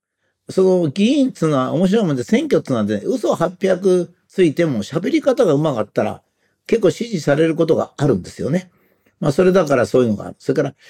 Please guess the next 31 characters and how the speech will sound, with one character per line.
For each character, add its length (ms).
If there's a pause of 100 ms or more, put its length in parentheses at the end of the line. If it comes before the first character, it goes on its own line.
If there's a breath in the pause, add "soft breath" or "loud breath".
(140 soft breath)
も 120
う 40
一 140
つ 120
ね、 280
非 140
常 320
に 100
悪 220
い 80
の 160
が 80
組 180
織 300
票 260
な 140
ん 80
で 80
す 120
よ。 200 (520)
組 140
織 400
票 240
っ 120
て 120
い 60
う 40
言 140
葉 240
を 120
ね、 280